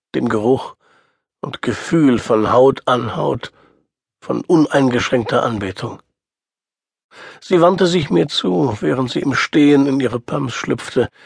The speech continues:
eine irgendwie unbeholfene Haltung, die durch den Etui-Rock, der ihre Knie umschloss, noch verstärkt wurde. Durch den Vorhang schwarzer Haare, der ihr Gesicht umrahmte, lächelte sie mir zu,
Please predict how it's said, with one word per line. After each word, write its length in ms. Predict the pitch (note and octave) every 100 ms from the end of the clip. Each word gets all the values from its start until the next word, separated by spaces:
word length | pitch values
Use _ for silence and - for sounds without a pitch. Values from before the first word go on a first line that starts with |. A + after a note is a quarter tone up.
| - - - _ _ -
eine 280 | B2+ C3+ C3+
irgendwie 520 | E3+ F3 E3+ C3+ D#3+
unbeholfene 800 | E3+ G3 E3+ C#3+ E3+ E3 G3 D#3
Haltung, 440 | D#3+ B3 - C3+
die 120 | A#2+
durch 180 | A#2+ C3+
den 200 | - C3
Etui-Rock, 840 | - C3+ - E3+ E3+ D3 F3+ - -
der 140 | D3+
ihre 240 | D3+ C#3
Knie 360 | C#3 E3+ E3+ E3
umschloss, 500 | E3+ - - D#3+ -
noch 140 | D#3+
verstärkt 540 | - D3 - F3 D3 -
wurde. 280 | C#3 C3+ A#2 _ _ _ _ _ _ _ _ _ _ -
Durch 180 | E3+
den 120 | F3+ E3
Vorhang 480 | - A3 E3 E3
schwarzer 640 | C3+ - D#3+ E3 - D#3 C3
Haare, 420 | D3 D#3 C#3+ C3
der 140 | A#2+
ihr 160 | B2 C3
Gesicht 380 | B2 A#2 C#3 -
umrahmte, 580 | B2 A2 B2 D3+ C3 B2+
lächelte 480 | A#2 A2 B2 -
sie 140 | A2+ A2+
mir 200 | G#2+ G2+
zu, 420 | - - - G#2+